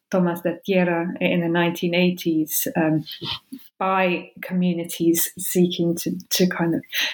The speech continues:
uh, take control of, um, agricultural cooperative land. Uh, and so there are kind of histories of a lot of social tension, um,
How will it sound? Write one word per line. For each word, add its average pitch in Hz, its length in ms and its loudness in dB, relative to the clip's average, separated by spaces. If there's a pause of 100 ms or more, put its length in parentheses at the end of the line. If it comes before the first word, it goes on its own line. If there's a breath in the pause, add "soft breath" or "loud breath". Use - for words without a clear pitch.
(140)
uh, 151 240 0
take 170 280 4
control 165 480 0
of, 156 400 -2 (100)
um, 156 340 2 (280 loud breath)
agricultural 185 580 2
cooperative - 540 0
land. 156 520 2
Uh, - 40 -2
and 190 240 0
so 247 140 0
there 240 200 0
are 233 80 -2
kind 233 260 0
of 208 140 0 (640 loud breath)
histories 233 760 0
of 214 100 -6
a 220 40 -2
lot 208 220 2
of 190 240 -4 (160)
social 226 600 -2
tension, 190 1000 2
um, 175 420 0